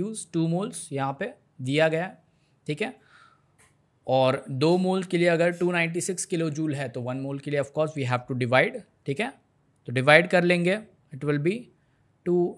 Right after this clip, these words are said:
ninety six divided by two, which will be one forty eight kilojoule।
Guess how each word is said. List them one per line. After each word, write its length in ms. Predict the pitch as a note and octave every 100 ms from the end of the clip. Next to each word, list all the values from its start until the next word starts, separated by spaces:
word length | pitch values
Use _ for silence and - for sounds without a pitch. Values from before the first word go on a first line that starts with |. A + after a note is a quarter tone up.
| C#3+
ninety 360 | C3 B2+ B2+ C#3
six 300 | - G3 - C#3+
divided 440 | B2+ A#2+ A2+ A#2 A2
by 120 | G#2+ G#2+ F#3
two, 80 | A3+ A#3 - - B2+
which 220 | B2 -
will 160 | C3+ B2
be 80 | D#3+ A#3+ - _ _ -
one 360 | B2 C#3+ E3 A3 - _ -
forty 420 | B2+ A#2 - F#3+ A#3+ - _ _ _
eight 360 | C3 B2 - - _ _ _ _
kilojoule। 640 | C3 A#2+ A#2 A2+ C3+ A2